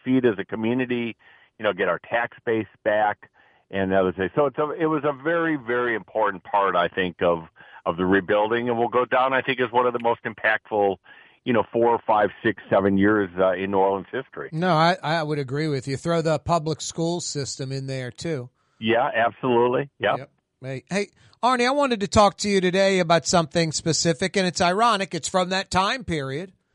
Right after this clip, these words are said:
Speaker 2: And what's, I guess, <laughs> even more ironic is there's talk of essentially reviving your idea in another form, another name, another era, different time at that Six Flags site.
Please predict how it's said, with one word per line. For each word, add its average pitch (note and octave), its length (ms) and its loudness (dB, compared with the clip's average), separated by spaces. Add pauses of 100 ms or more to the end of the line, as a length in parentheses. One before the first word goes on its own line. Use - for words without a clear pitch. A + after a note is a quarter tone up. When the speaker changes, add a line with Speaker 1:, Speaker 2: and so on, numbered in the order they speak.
(560)
Speaker 2:
And F3 680 -4
what's, F3 340 -4
I F3+ 100 0
guess, E3 260 -2
<laughs> - 20 0
even F#3 240 -2
more G#3 380 2
ironic E3 680 0
is E3 320 -4 (580)
there's F3 340 -2
talk F#3 440 2
of E3 260 0 (200)
essentially G#3 640 -2
reviving F3 760 0
your F#3+ 380 4
idea E3+ 720 0
in E3+ 180 -6
another E3 440 -2
form, D#3+ 460 -2
another D#3 400 0
name, D3+ 420 -4
another C#3+ 520 -2
era, D3 400 -2
different C#3 480 -10
time B2 520 -12 (800)
at E3+ 200 -6
that F#3 220 -2
Six - 400 -2
Flags G3+ 580 -2
site. C3 540 -4